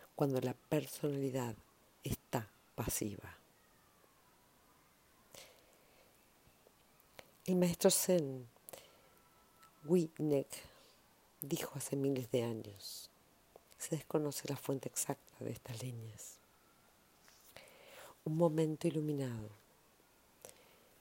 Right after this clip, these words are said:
y un hombre ordinario es un Buda.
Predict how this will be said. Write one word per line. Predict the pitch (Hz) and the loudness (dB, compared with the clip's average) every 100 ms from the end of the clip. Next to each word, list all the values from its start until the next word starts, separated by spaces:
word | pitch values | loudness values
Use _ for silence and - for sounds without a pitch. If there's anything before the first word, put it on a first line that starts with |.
| - _ - - _ _ _ _ | -20 _ -20 -20 _ _ _ _
y | 156 180 | 2 6
un | 165 | 6
hombre | 143 139 139 - - | 2 0 -2 -2 -8
ordinario | - 156 156 147 127 117 123 | -2 2 2 2 0 -2 -6
es | - | -6
un | 127 | -6
Buda. | 123 107 104 | -4 -6 -10